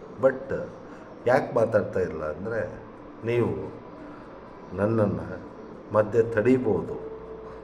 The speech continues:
"ಬೇಡಪ್ಪ ಸಾಕು, ನನ್ನನ್ನು ಜಾಸ್ತಿ ಹೊಗಳಬೇಡ" ಅಂತ ಹೇಳ್ಬೋದು. ಆ ಉದ್ದೇಶದಿಂದ ಈ ವಿಡಿಯೋ ಮಾಡ್ತಾಯಿದ್ದೀನಿ. ಗುರುಗಳೇ, ನೀವು ನನಗೆ ಸಿಕ್ಕಿದ್ದು ಆಕಸ್ಮಿಕ.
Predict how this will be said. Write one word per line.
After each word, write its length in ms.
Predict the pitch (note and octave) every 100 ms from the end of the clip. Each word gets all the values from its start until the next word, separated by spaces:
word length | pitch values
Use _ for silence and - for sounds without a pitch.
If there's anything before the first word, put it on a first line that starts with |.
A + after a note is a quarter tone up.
| - - -
"ಬೇಡಪ್ಪ 340 | G2 F#2 F2 G2 E2 -
ಸಾಕು, 580 | F#2+ F2 - D#2+ - F#2+
ನನ್ನನ್ನು 300 | G2 F#2 F#2+
ಜಾಸ್ತಿ 340 | F2+ - G2+
ಹೊಗಳಬೇಡ" 540 | F2 G#2 A2+ G2 F2 D2+ - - -
ಅಂತ 180 | G2+ -
ಹೇಳ್ಬೋದು. 760 | A#2 G2+ A#2 C3 G2+ F#2 E2 - - - - - - - - - - - -
ಆ 80 | A2
ಉದ್ದೇಶದಿಂದ 720 | A2+ A2 B2+ B2+ - G#2+ A2+
ಈ 200 | D3 B2
ವಿಡಿಯೋ 280 | G#2 F#2 E2+
ಮಾಡ್ತಾಯಿದ್ದೀನಿ. 560 | - - - C2+ - - - - - - - - - - - - - C3
ಗುರುಗಳೇ, 320 | D#3 E3+ C3+
ನೀವು 600 | G#2+ C3 C#3+ F#2 F#2 B2+
ನನಗೆ 260 | B2 A2 G#2+
ಸಿಕ್ಕಿದ್ದು 560 | A2+ - B2+ G#2 G2
ಆಕಸ್ಮಿಕ. 640 | E2+ E2+ - - F#2+ -